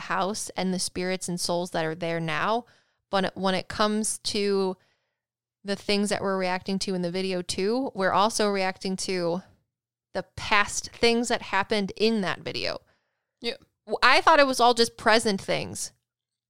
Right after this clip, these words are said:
Speaker 1: but that's past, present, all. Like, past,
Speaker 2: Yeah.
Speaker 1: present. I didn't know that. <laughs>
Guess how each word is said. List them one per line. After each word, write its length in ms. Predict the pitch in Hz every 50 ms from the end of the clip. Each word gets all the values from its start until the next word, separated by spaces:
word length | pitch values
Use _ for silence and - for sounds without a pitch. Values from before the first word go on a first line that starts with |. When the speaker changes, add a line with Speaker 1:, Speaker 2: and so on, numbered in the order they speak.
| _ _ _ -
Speaker 1:
but 120 | 233 233
that's 180 | 247 262 262 - -
past, 380 | - - 240 226 254 - -
present, 360 | - - 233 220 208 208 - - _ _ _ _ _ _ _ _ _ _ _ _ _ _ _ _ _ _ _ _ _ _ _ _
all. 400 | - 208 220 190 156 110 - - _ _
Like, 200 | - 208 202 - _ _ _
past, 280 | - - 214 214 202 220
Speaker 2:
Yeah. 60 | 254
Speaker 1:
present. 360 | 269 202 208 202 196 175 - _ _ _ _ _ _ _ -
I 120 | 240 277
didn't 200 | 294 339 349 370
know 260 | 349 359 359 370 415 453
that. 380 | 415 381 330 220 180 - - - - - -
<laughs> 640 | 294 - - - 294 - - - 330 - - -